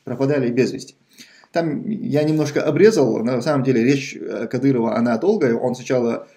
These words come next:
объясняет этому парню, что ждать, как бы, родственников уже смысла нет, их убили, живых их, э,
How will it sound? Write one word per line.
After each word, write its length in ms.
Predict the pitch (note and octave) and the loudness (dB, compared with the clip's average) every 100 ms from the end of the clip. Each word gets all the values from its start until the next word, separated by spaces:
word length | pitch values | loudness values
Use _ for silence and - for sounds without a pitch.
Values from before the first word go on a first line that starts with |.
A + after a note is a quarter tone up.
| _ | _
объясняет 420 | A#2+ A#2+ C3+ C3 | -8 -6 0 0
этому 220 | A2+ A#2 | 0 -2
парню, 300 | A#2 C3 A#2+ | -2 -2 -2
что 220 | A2+ - A2+ | -6 -6 -8
ждать, 320 | A2 C3 C3 | -2 -2 -2
как 180 | - - | -8 -8
бы, 120 | A#2 | -4
родственников 500 | A#2+ A#2+ A2 A2+ - | -4 -4 -8 -10 -10
уже 160 | G#2+ G#2+ | -10 -10
смысла 340 | - B2 A#2+ | -6 -6 -4
нет, 220 | A2 - | -6 -8
их 160 | - - | -10 -8
убили, 480 | A#2 A#2 A2 D3+ - _ - | -4 -2 -2 -6 -10 _ -20
живых 400 | - A#2 A#2 A2 | -10 -8 -8 -10
их, 180 | A#2 - | -18 -18
э, 480 | B2+ - - A#2+ B2+ | -14 -12 -10 -12 -14